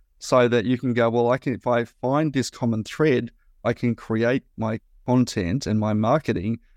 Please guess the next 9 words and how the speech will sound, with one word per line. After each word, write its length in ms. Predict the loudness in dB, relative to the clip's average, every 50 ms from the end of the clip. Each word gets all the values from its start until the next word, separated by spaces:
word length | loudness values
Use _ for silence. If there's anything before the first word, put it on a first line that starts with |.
| _ _ -4
that 160 | -4 -4 -4
speaks 380 | -6 -4 -2 -2 -2 -2 -4 -6
to 160 | -4 -4 -4
both 320 | 0 2 2 2 2 2 0
of 120 | -2 -2
them 320 | -2 -4 -4 -4 -4 -6 -8 _ _ _ _ _ _ _ _ -6
on 140 | -4 -2 0
this 220 | 0 -2 -2 -2 -2
linear 640 | -2 0 0 0 0 0 0 0 0 -2 -2 -4